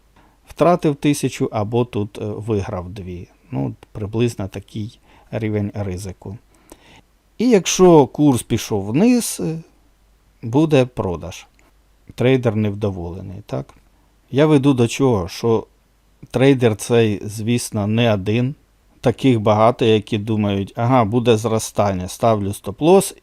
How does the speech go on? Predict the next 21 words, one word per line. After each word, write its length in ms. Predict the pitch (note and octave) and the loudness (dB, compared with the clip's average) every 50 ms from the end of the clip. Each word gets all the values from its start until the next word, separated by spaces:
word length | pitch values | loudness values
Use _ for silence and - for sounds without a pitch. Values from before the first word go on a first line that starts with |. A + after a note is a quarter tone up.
| _ _ - | _ _ 0
і 240 | C#3+ C#3+ D3+ D3 - | 2 4 4 4 2
б-, 180 | B2+ A#2+ A2 - _ _ _ _ _ _ _ _ _ - - | 0 -6 -8 -8 _ _ _ _ _ _ _ _ _ -6 -4
в 200 | B2+ B2 A2 - | -2 -2 -4 -4
цих 320 | - - E3 F3+ - - | 0 0 0 0 2 2
місцях 640 | C3+ B2+ B2 - - - B2+ C3+ D3+ E3 - - - - _ _ _ _ _ _ _ - | 0 0 0 -2 -2 0 2 2 2 0 -2 -8 -16 -20 _ _ _ _ _ _ _ -10
збираються 920 | B2+ G#2 A2 A2 C3 B2+ B2 B2 A#2+ B2+ C3 B2+ B2+ B2 - - C3+ B2 | -10 -8 -4 0 2 4 6 8 8 8 8 6 4 2 0 -2 -2 -2
оці 400 | B2 - - A2 G#2 - - A2 | -2 -2 -6 -8 -8 -4 -4 -2
рівні 340 | G#2+ A2 G#2+ G#2+ G#2+ G2+ G2+ | -2 0 0 0 0 -2 -2
ліквідності. 840 | F#2+ G2 G2 - - F#2+ F2+ G2 G2+ F#2 F#2+ - - - - - _ _ _ _ _ _ _ _ _ - | -2 -4 -6 -6 -8 -10 -8 -8 -10 -10 -12 -12 -14 -16 -18 -20 _ _ _ _ _ _ _ _ _ -6
Чим 200 | - - E3 C#3 | 0 0 2 4
більше 380 | B2+ D3+ C#3+ C3 - - B2+ | 6 6 6 6 4 2 2
людей 640 | B2 C3 C3 A#2+ A2+ C3 B2+ A#2 G#2+ F#2+ F#2+ - - _ - - - A#2+ - | 4 2 2 2 4 4 6 6 4 2 -2 -6 -14 _ -20 -18 -16 -12 -4
приймають 500 | - A#2+ A#2+ B2 C3 C3+ B2+ A#2 G#2+ F#2+ | -2 0 2 4 4 4 4 2 0 0
такі 320 | - B2 G#2+ - - B2+ A2+ | -4 -6 -8 -4 -2 -2 0
рішення 600 | A#2+ B2+ B2 A2+ - - G#2+ G2+ G2+ F#2+ F#2+ G2 | 0 0 -2 -2 -4 -4 -4 -4 -2 -4 -4 -4
на, 480 | F#2+ G2 A2 A2 G#2+ G#2 G2+ G2 G2 - _ _ _ - _ _ _ - | -4 -2 -2 0 0 0 -2 -2 -4 -8 _ _ _ -20 _ _ _ -18
е, 300 | - - A#2 A2+ G#2+ G#2 | -14 -10 -8 -6 -6 -6
відкриття 680 | G#2 G#2+ A2+ G#2+ _ - C3 A2+ G#2+ - - A#2 A2 G#2+ | -4 -4 -6 -6 _ -2 -2 -2 -2 0 2 2 4 4
лотів, 560 | A2 B2 C#3 D3 D3 C#3+ - C3 A#2+ A#2 - - - - _ _ _ _ _ _ _ _ | 4 4 4 4 4 2 0 -4 -4 -4 -6 -12 -20 -20 _ _ _ _ _ _ _ _
купують 600 | - A#2 G#2 - B2 A#2+ A#2+ A2+ G#2+ G#2 G2 G2 | -6 -6 -4 0 0 2 2 2 0 0 -4 -6
біткоін 640 | G#2 G2+ - - - D3+ D#3 E3 E3 D3+ C#3+ B2+ | -8 -10 -8 -4 0 4 4 6 6 4 4 2